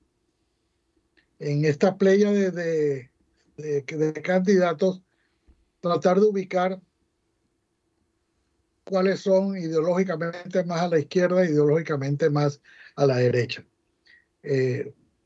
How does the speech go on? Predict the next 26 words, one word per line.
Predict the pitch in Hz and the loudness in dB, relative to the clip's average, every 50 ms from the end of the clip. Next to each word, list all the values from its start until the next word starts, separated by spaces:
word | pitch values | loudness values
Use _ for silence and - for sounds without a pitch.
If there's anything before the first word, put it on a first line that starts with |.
| 160 - - - | -20 -20 -16 -14
eh, | 202 196 - - - - - - - - | -12 -12 -12 -14 -16 -20 -20 -20 -10 -2
es | 190 170 165 | 0 2 2
un | 156 196 190 190 | 2 2 0 2
trabajo, | - 202 170 165 175 180 170 180 190 180 180 - | 0 0 0 2 0 0 2 2 0 0 -2 -2
ahí | 139 151 151 151 | 0 0 0 0
queda | 156 165 170 170 | -2 -2 -2 0
difícil, | 160 139 127 - 208 202 - - 110 101 - _ _ _ _ _ _ _ _ _ _ _ _ _ | 0 -2 0 0 -2 -2 -2 -4 -8 -14 -16 _ _ _ _ _ _ _ _ _ _ _ _ _
queda | - 151 151 156 160 165 165 160 147 131 127 - | -2 0 2 2 2 2 0 0 -2 -2 -4 -2
bastante | 131 143 135 - - - 180 185 190 190 202 196 185 | -2 -2 -2 0 0 0 2 2 2 2 0 -2 -2
difícil, | 170 151 147 - 156 147 - 175 165 170 165 _ _ _ _ _ _ _ _ _ _ _ - | -2 -4 -4 -2 -4 -4 -2 -4 -8 -10 -12 _ _ _ _ _ _ _ _ _ _ _ -8
porque | - 160 156 147 143 - 160 160 156 156 - - _ _ _ _ _ _ _ | -4 -2 0 0 0 0 2 2 2 2 0 -4 _ _ _ _ _ _ _
salvo | - - - - 190 190 202 214 240 247 247 233 | -20 -6 -2 2 4 4 4 4 4 2 2 0
Maribel | 196 180 165 160 160 170 175 180 | -2 -2 -2 0 0 0 0 2
Gordón, | 202 214 202 185 185 202 208 | 2 2 2 2 0 0 0
que | 208 202 - | 0 -2 -2
tiene | - 170 170 190 | -4 -4 -4 -4
una | 196 190 202 202 | -2 -2 -2 -4
posición | 202 185 156 151 139 160 160 180 196 | -2 -2 -4 -2 -2 -2 -2 0 2
ideológica | 185 160 143 147 165 165 196 196 196 190 175 165 - | 2 4 4 4 4 4 2 2 2 0 0 0 -2
consistente | - 165 160 147 - 156 - - - 170 170 180 185 185 214 214 214 208 - - | -2 -2 -2 -2 -2 -4 -6 -4 -2 0 0 0 2 2 2 2 0 -2 -8 -8
y | - 160 156 | -4 -2 0
además | 147 139 135 139 160 170 180 | 0 0 -2 -2 -2 -2 0
el, | 185 175 160 151 151 156 - | 2 2 2 2 0 0 2
el | 151 151 147 147 | 2 2 4 4
lenguaje | 147 151 147 143 139 151 170 175 185 208 220 214 208 - _ _ _ _ - | 2 2 2 0 0 0 2 2 4 2 2 0 -2 -8 _ _ _ _ -6
y | 151 | -4